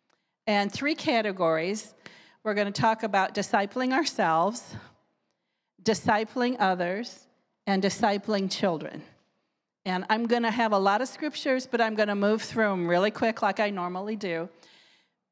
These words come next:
And today I'm probably gonna show you something that's in your Bibles,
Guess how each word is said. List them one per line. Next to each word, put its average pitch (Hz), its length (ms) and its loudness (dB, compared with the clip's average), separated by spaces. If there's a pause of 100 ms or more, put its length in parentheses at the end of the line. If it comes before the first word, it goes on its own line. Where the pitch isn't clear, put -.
(180)
And 226 180 2
today 262 580 0
I'm 233 160 0
probably 349 400 0
gonna 254 360 2 (1040)
show 294 220 2
you 294 180 0
something 226 640 0 (500)
that's 214 220 0
in 269 220 2
your 285 120 2
Bibles, 214 720 0